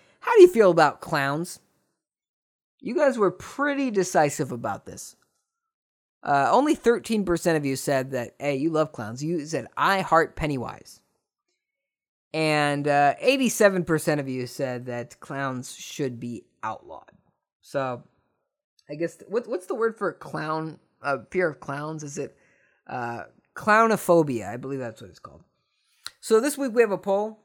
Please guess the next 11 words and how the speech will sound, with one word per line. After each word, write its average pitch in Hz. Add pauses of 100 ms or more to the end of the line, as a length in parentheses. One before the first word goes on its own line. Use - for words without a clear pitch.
(300)
on 175
our 170
Facebook 190
page. 196
You 175
can, 160
uh, 143 (920)
answer 165
it 180
for 190
us. -